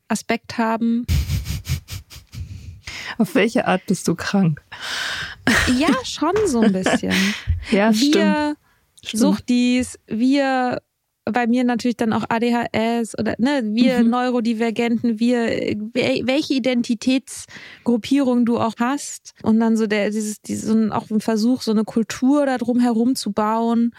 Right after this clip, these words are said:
Speaker 2: Mhm, stimmt.
Speaker 1: Und es noch größer zu machen als die eigentliche Sache. Also das ist ja auch bei den, in der Nerd-Kultur ja auch ein Ding. Du machst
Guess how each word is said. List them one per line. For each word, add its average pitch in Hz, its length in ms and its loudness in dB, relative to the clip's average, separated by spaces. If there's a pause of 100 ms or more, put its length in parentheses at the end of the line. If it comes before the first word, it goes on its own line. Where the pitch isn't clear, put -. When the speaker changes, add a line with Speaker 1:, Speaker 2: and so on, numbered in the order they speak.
(140)
Speaker 2:
Mhm, 190 420 4 (100)
stimmt. 226 460 0 (300)
Speaker 1:
Und 220 360 2
es 226 140 -2
noch 240 180 0
größer 254 520 2
zu 233 140 0
machen 226 300 2
als - 200 -2
die 226 140 0
eigentliche 233 580 0
Sache. 220 400 -2 (120)
Also 226 200 0
das 226 160 -4
ist 262 140 -4
ja 226 180 0
auch 240 200 -2
bei 226 120 0
den, 220 200 4
in 214 140 0
der 214 100 2
Nerd-Kultur 247 1700 0
ja 240 280 0
auch 285 360 -2
ein 277 120 0
Ding. 220 360 2 (200)
Du 240 80 0
machst 262 420 0